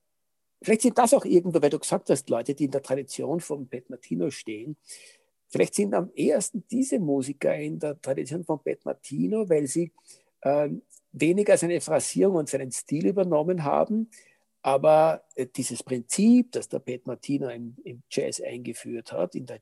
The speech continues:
Jazzgitarre eingeführt hat, nämlich eine sehr eigenständige Gitarre auf höchstem Niveau zu spielen,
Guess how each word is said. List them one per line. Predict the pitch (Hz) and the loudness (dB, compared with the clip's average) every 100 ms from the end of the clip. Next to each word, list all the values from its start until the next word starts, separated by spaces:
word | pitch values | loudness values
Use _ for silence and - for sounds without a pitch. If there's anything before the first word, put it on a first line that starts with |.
| - | -8
Jazzgitarre | 131 127 151 120 123 | -6 -4 -6 -8 -8
eingeführt | 127 131 - 160 | -8 -10 -6 -4
hat, | 160 | -4
nämlich | - 117 135 - _ - - - _ - | -8 -10 -10 -12 _ -20 -20 -20 _ -6
eine | 135 147 | -4 0
sehr | - 170 - | 0 0 2
eigenständige | 135 170 220 180 170 165 170 - | 4 4 2 -2 -4 -4 -6 -6
Gitarre | 135 127 143 165 | -4 -2 2 2
auf | 151 - | 2 0
höchstem | 165 - - | -2 -2 -4
Niveau | 139 117 117 139 | -2 -2 -2 -4
zu | - 175 | -6 -10
spielen, | - - 151 170 185 | -10 -4 0 0 0